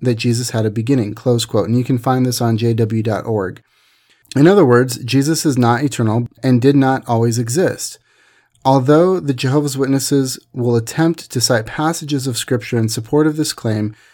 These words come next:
it stands merely as an unsupported assertion, which leads directly to a self-contradiction. From this theological position,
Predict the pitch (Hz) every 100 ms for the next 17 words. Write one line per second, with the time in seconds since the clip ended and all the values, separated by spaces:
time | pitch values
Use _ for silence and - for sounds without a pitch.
0 | _ 120 117 - 131 147 131 127 127 123
1 | 120 113 117 110 135 139 139 - 117 110
2 | 107 113 156 160 - 101 110 - _ _
3 | 131 117 131 127 123 - 113 107 131 120
4 | - 113 - 104 - 107 101 120 170 -
5 | 104 110 - _ _ _ _ 135 135 135
6 | 135 160 - 160 151 139 131 127 117 113
7 | 120 180 - 117 123